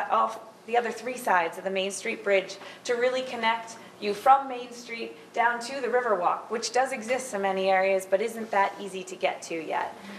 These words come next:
Um, and so we've put out an R F P for engineering, um, with my, um,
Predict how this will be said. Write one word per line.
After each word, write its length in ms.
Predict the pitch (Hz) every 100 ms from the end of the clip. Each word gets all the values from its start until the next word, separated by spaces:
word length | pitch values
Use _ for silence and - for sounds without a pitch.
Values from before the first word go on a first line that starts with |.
| - -
Um, 280 | 208 196 -
and 140 | 226
so 260 | 220 240 233
we've 220 | 247 240
put 140 | 285
out 180 | 294 277
an 100 | 254 247
R 160 | 240
F 100 | 247
P 140 | - 262
for 160 | 254
engineering, 720 | 240 233 214 214 214 240 262 - - -
um, 160 | 208
with 160 | 202 202
my, 300 | 196 190 185
um, 320 | - 190 180